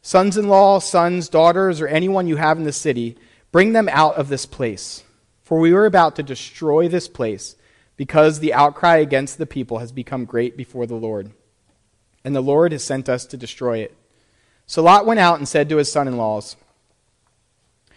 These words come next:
who were to marry his daughters, "Up, get out of this place, for the Lord is about to destroy the city, destroy the city." But, now this is interesting. So Lot,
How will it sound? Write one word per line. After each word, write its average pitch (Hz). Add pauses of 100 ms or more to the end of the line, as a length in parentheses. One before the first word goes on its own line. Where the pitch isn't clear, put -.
(240)
who 170
were 160
to 170
marry 151
his 147
daughters, 113 (120)
"Up, 170 (1000)
get 156
out 160
of 190
this 196
place, 123 (360)
for 160
the 151
Lord 156
is 156
about 151
to 135
destroy 139
the 135
city, 107 (200)
destroy 147
the 131
city." 107 (1500)
But, 170 (140)
now 160
this 190
is 185
interesting. 156
So 175
Lot, 185